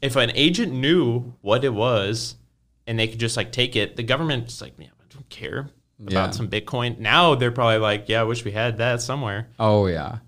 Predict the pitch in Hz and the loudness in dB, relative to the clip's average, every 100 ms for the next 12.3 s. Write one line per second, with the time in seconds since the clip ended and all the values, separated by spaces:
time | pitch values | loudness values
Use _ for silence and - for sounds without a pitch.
0 | _ _ _ _ - 110 143 151 160 170 | _ _ _ _ 0 6 8 8 6 6
1 | 147 107 104 127 123 127 117 110 110 113 | 6 6 8 6 6 2 2 2 2 2
2 | 98 87 98 - 107 98 92 - - 107 | 2 0 -2 -2 0 0 -2 -4 -2 2
3 | 107 104 101 98 101 - 110 117 107 113 | 2 2 0 0 -2 -2 2 2 2 0
4 | 98 113 110 92 104 104 98 98 90 98 | 0 0 0 -2 0 0 0 -2 -2 -2
5 | 95 92 95 92 87 87 - - - 98 | -2 0 -2 -2 -4 -6 -8 -14 -6 0
6 | 110 98 95 92 95 98 101 - 92 92 | 2 2 2 0 0 0 -2 -6 -8 -6
7 | - 101 - 104 95 120 120 101 104 117 | -8 -10 -6 -2 2 2 2 2 4 4
8 | 139 123 113 107 107 - 101 113 117 107 | 4 2 2 2 0 2 4 6 6 6
9 | 107 - 98 113 104 101 107 110 98 98 | 2 2 -2 0 0 2 4 2 2 -2
10 | 95 104 107 110 101 92 92 101 101 104 | 0 2 4 2 2 0 0 0 0 0
11 | 101 - 110 98 92 95 98 110 123 120 | -2 0 -2 -2 -2 0 0 0 2 2
12 | 131 127 | 0 0